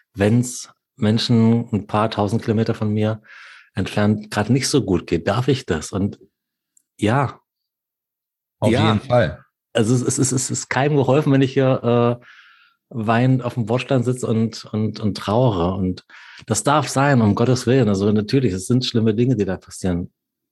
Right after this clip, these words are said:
Speaker 1: Voll. Und, ähm, ja,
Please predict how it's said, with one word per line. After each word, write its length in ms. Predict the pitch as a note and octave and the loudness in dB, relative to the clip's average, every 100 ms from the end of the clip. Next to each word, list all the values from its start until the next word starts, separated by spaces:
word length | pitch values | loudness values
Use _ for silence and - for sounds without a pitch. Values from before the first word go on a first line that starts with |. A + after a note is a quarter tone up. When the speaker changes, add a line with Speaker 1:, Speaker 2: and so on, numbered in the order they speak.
| _ - | _ -12
Speaker 1:
Voll. 500 | - B2+ A2+ F2 - _ - _ _ _ _ _ - - - - | 0 2 2 0 -8 _ -20 _ _ _ _ _ -18 -18 -10 0
Und, 420 | A#2+ C#3 C3+ B2 _ - | 2 0 -4 -16 _ -2
ähm, 580 | A#2 A#2+ A#2 A#2 A2+ - _ _ _ _ _ _ _ _ _ - B2+ | 2 4 4 4 0 -8 _ _ _ _ _ _ _ _ _ -6 0
ja, 300 | C3 C3 | 2 2